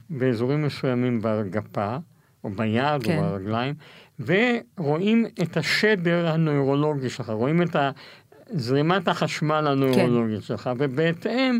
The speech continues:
Speaker 1: יכולים להגיד האם העצב פועל נכון או לא, האם השריר פועל נכון או לא. לפעמים העצב הוא בסדר והשריר לא
Speaker 2: בעצם
Speaker 1: מתפקד.
Speaker 2: מחשמלים כל מיני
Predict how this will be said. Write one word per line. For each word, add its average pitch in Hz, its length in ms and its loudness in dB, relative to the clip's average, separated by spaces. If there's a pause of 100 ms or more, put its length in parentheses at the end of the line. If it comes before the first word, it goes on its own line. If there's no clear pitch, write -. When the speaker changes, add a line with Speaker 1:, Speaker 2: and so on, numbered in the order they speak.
(360)
Speaker 1:
יכולים 175 380 2
להגיד 160 560 2
האם 156 260 2
העצב 156 460 0 (160)
פועל 147 280 0
נכון 165 500 0
או 165 60 4
לא, 156 240 0 (340)
האם 190 300 4
השריר 175 840 4 (160)
פועל 143 320 2
נכון 120 400 0
או 113 80 2
לא. 117 100 2
לפעמים 165 280 0
העצב 165 380 -2
הוא 151 120 -2
בסדר 170 500 0
והשריר 147 560 2
לא 233 100 8
Speaker 2:
בעצם - 140 4
Speaker 1:
מתפקד. 403 280 6
Speaker 2:
מחשמלים 277 640 6
כל 277 220 4
מיני 254 440 6